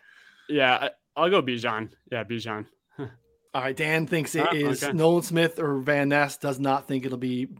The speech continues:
Speaker 2: uh, Bijan. Uh, yeah, I mean, I,
Speaker 1: Go with
Speaker 2: I'm,
Speaker 1: Nolan.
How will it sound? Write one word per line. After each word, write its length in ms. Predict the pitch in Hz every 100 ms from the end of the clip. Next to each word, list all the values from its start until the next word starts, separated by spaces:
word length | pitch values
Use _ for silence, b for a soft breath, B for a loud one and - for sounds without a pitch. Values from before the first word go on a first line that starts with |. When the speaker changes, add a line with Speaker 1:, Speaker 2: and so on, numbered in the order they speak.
| -
Speaker 2:
uh, 380 | 147 131 127 123 - B B B B B B B B B _
Bijan. 600 | 175 156 175 160 160 147 B B B
Uh, 520 | - 156 147 143 139 131 B B - -
yeah, 220 | 156 170
I 100 | 156
mean, 240 | 147 139 - _ _ _ _ -
I, 80 | 202
Speaker 1:
Go 60 |
with 80 | 123
Speaker 2:
I'm, 140 | 196 202
Speaker 1:
Nolan. 220 | 214